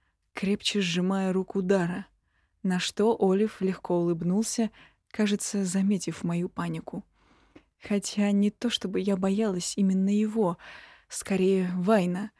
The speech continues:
который все еще сверлил меня своим пристальным взглядом, заставляя меня чувствовать себя неуютно.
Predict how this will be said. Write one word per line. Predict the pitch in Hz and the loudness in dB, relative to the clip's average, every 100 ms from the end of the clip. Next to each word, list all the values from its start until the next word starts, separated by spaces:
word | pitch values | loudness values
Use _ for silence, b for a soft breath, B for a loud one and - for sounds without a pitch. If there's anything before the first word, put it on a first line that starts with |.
| _ _ _ - | _ _ _ -10
который | 185 180 180 180 | -8 -4 -2 -2
все | 165 - - 196 | -4 -6 2 2
еще | 190 - | 4 0
сверлил | 175 180 185 190 185 185 | -4 0 0 2 0 0
меня | 180 180 185 | 0 0 0
своим | 190 - 180 180 170 | -2 -2 0 0 -2
пристальным | 180 180 - 190 185 190 | -2 -2 -2 0 0 2
взглядом, | 185 180 202 185 170 190 b b b b | 0 0 0 0 -2 -6 b b b b
заставляя | 185 175 - 185 185 180 | -6 -6 -4 -4 -2 0
меня | 180 185 180 | 2 0 -2
чувствовать | - 180 - 143 - | -6 -6 -6 -6 -4
себя | - 175 185 185 - b b - | -6 -4 -2 -2 -6 b b -6
неуютно. | 185 180 190 185 190 - 165 | -2 0 0 2 0 -2 -8